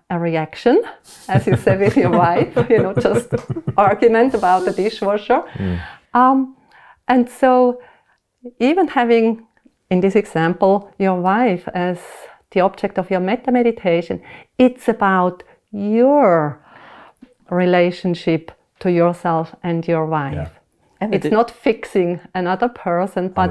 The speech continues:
Speaker 1: it's
Speaker 2: Hundred percent.
Speaker 1: fixing your
Speaker 2: Yeah.
Speaker 1: conditioned response. And so, again, this is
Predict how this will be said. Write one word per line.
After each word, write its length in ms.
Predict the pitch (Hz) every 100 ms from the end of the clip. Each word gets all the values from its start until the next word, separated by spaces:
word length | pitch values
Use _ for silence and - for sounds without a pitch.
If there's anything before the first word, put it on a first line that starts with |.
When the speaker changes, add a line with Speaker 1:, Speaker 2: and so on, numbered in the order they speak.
| -
Speaker 1:
it's 100 | -
Speaker 2:
Hundred 0 |
percent. 140 | 82
Speaker 1:
fixing 580 | 226 - - 196 175 175
your 460 | 214 277 226 165 160
Speaker 2:
Yeah. 280 | 110 98 87
Speaker 1:
conditioned 640 | - 185 185 190 - 185
response. 720 | 175 170 170 - 160 151 151 - _ _ _ _ _ -
And 200 | 214 214
so, 440 | 233 220 214 208 - - - _ _ _ -
again, 380 | 208 233 254
this 200 | 233 226 226
is 320 | 208 -